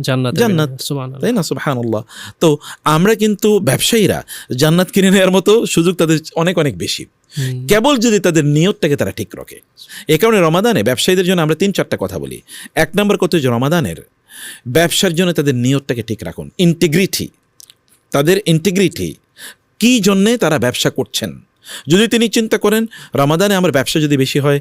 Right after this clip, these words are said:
Speaker 2: তাহলে আমার আত্মীয় স্বজনের মধ্যে যারা অসহায় আছে, তাদেরকে আমি, আহ, চ্যারিটি, মানে তাদেরকে কিছু দান করতে পারবো। আমার এলাকায় যারা গরিব আছে, তাদেরকে দিতে পারবো। যারা, আহ, স-, স-, মানে সমাজে যারা একটু অসহায় আছে,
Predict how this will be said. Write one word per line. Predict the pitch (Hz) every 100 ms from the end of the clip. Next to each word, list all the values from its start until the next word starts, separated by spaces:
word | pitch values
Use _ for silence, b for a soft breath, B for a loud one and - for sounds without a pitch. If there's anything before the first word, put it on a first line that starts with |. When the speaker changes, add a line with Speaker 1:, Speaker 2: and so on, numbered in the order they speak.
| B B B
Speaker 2:
তাহলে | 135
আমার | 135 131
আত্মীয় | 135 147
স্বজনের | 131 131
মধ্যে | 131 127
যারা | 120 120
অসহায় | 110 120 123
আছে, | 117
তাদেরকে | 127 117
আমি, | 120 110
আহ, | 165 _ _ _ - - 139 131
চ্যারিটি, | 127 156 147 135
মানে | 127
তাদেরকে | 117 143 135
কিছু | 135 131
দান | 131 135 -
করতে | - 151
পারবো। | 117 117 107 107 B B 110 B
আমার | 147 165 185 165 175 B -
এলাকায় | 151 160 175
যারা | 160 156
গরিব | 160 156
আছে, | 151
তাদেরকে | 151 139
দিতে | 139 139
পারবো। | 139 127 120 117 B B 131
যারা, | 151 156 185 202 B B
আহ, | 120
স-, | - 139 123
স-, | - -
মানে | 156 139 139
সমাজে | 165 170 180
যারা | 170
একটু | 160 147
অসহায় | 143 170 170 139
আছে, | 135 160 143